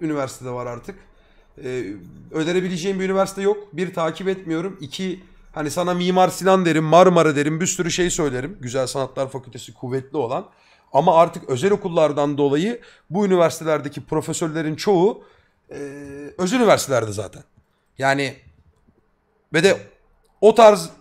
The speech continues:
okullardan özele geçmiş hocalar da biraz artık duyduğuma göre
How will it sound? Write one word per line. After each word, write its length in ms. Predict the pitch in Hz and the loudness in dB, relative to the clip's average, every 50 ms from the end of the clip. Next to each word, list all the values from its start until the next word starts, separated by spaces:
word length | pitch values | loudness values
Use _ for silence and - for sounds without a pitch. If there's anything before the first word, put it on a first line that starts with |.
| _ _ | _ _
okullardan 760 | 180 170 - - 185 180 190 190 180 175 180 180 175 - - | -6 -6 -4 -6 -4 2 4 4 4 4 2 0 0 0 -2
özele 280 | 147 131 123 170 180 214 | -4 -2 -2 -2 -2 0
geçmiş 440 | 196 196 - - - 151 - - 143 | -2 -2 -6 -6 -10 -10 -12 -10 -8
hocalar 420 | 147 135 165 165 185 185 170 160 | -8 -8 -4 -2 0 -2 0 -2
da 100 | 202 175 | -4 -4
biraz 400 | 175 165 185 208 202 - - - - - - - - - _ - | -2 0 0 0 -2 -4 -14 -16 -20 -20 -20 -20 -20 -20 _ -2
artık 380 | - 160 156 - - 165 131 123 | 0 0 0 0 -6 -12 -6 -4
duyduğuma 460 | 143 147 131 139 151 156 175 190 185 | -4 -4 -2 0 0 4 4 4 4
göre 400 | 147 135 117 131 165 208 220 | 4 2 0 0 0 -2 -2